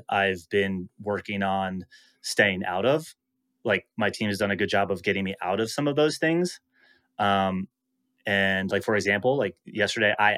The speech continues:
I asked a question that would have brought me back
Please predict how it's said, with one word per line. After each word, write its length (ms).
I 160
asked 240
a 40
question 560
that 160
would 120
have 140
brought 240
me 100
back 260